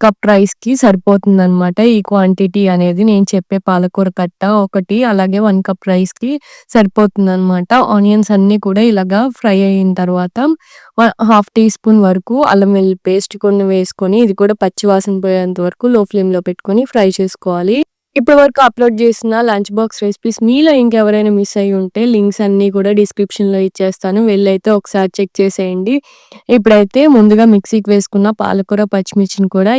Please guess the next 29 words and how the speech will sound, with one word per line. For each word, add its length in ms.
ఈ 100
విధంగా 360
అయితే 300
వేసేసుకోవాలి. 680
ఎలాంటి 480
వాటర్ 340
మిక్స్ 220
చేయొద్దండి. 500
వాటర్ 320
మిక్స్ 200
చేయకుండానే 540
మిక్సీకి 340
వేసేసుకుంటే 640
చక్కగా 480
పాలకూరలో 540
ఉన్న 160
వాటర్‌తోనే 640
సరిపోతుందన్నమాట. 1000
మెత్తగా 420
మిక్సీకి 400
వేసుకున్నాక 520
దాన్ని 280
కూడా 180
వేసేసి 400
ఒక 200
రెండు 200
నిమిషాల 400
పాటు 280
కలుపుకొని 480